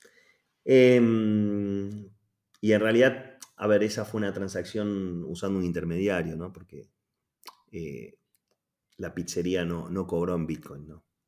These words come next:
En realidad se transfirieron los Bitcoins a un tercero y ese tercero fue con el dinero y, y compró las pizzas. Así que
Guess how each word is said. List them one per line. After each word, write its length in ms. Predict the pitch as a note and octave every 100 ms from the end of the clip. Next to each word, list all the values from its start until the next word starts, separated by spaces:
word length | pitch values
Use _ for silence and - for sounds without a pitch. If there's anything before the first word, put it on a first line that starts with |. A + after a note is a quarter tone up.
| _ _ _ _ _ _ -
En 120 | E2
realidad 240 | E2+ F2
se 120 | F2
transfirieron 380 | F#2 F2+ F#2 F#2+
los 80 | F2+
Bitcoins 380 | F#2+ F#2+ F#2+ F#2
a 20 |
un 80 | F#2
tercero 400 | F2+ - G2+ F#2+
y 60 |
ese 160 | F2+ F2
tercero 380 | E2 E2 F#2 F2+
fue 180 | - F2
con 120 | E2+
el 60 | E2
dinero 300 | E2+ F2+ F2
y, 180 | E2+ - _ _ _ _ _ _
y 80 | F2+
compró 300 | F2+ F2 F2+
las 140 | F2
pizzas. 440 | F#2 E2+ - D#2+ -
Así 180 | - F2+
que 400 | E2+ D#2+ -